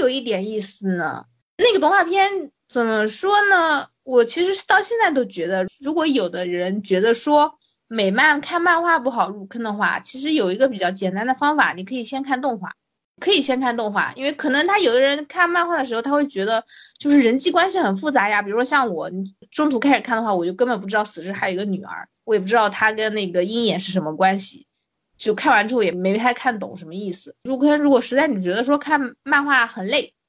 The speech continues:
很难看，你实在看不下去的话，其实可以试试看动画，因为动画基本上是把这个人物之间的关系，还有这个人物的，他的基本上的性格、基础性格，他会比较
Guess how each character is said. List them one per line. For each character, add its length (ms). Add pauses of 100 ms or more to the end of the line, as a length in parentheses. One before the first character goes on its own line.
(200)
很 140
难 160
看， 240 (200)
你 100
实 80
在 120
看 160
不 60
下 140
去 120
的 140
话， 180 (360)
其 160
实 80
可 100
以 120
试 180
试 80
看 160
动 100
画， 180 (260)
因 80
为 60
动 280
画 460 (260)
基 180
本 200
上 220
是 260
把 220
这 120
个 140
人 300
物 180 (140)
之 120
间 180
的 80
关 340
系， 200
还 140
有 60
这 80
个 80
人 220
物 100
的， 160 (120)
他 160
的 60
基 280
本 140
上 180
的 60
性 300
格、 200
基 220
础 180
性 240
格， 220 (240)
他 120
会 160
比 180
较 380